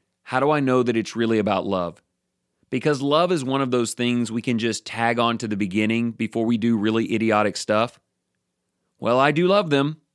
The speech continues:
and then go on and say things that are completely without love.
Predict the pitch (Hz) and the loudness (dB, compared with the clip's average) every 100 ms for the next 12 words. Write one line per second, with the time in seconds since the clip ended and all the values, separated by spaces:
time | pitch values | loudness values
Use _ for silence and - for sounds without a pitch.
0 | - 104 107 113 107 101 - - 117 117 | -10 -4 0 0 0 -2 -6 -2 0 2
1 | 110 104 113 107 107 104 92 104 101 - | 0 -2 -2 -2 -2 -2 -2 0 0 -2
2 | 107 98 - 120 113 107 104 98 87 92 | -6 -4 -4 -2 -2 -2 0 0 0 -2
3 | 76 | -4